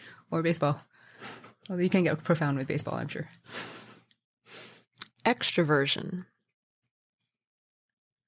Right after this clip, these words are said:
Speaker 1: I think the world re-, rewards extroverts a lot more,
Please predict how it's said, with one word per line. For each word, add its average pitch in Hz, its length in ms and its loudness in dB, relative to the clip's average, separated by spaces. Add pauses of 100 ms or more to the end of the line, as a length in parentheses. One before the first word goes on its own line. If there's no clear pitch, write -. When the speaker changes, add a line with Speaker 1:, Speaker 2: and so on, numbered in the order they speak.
(1300)
Speaker 1:
I 196 100 2
think 240 320 4
the 208 100 6
world 185 440 2
re-, 165 320 -2 (340)
rewards 156 960 4
extroverts 147 960 0 (380)
a 151 80 -2
lot 147 340 -2
more, 147 540 0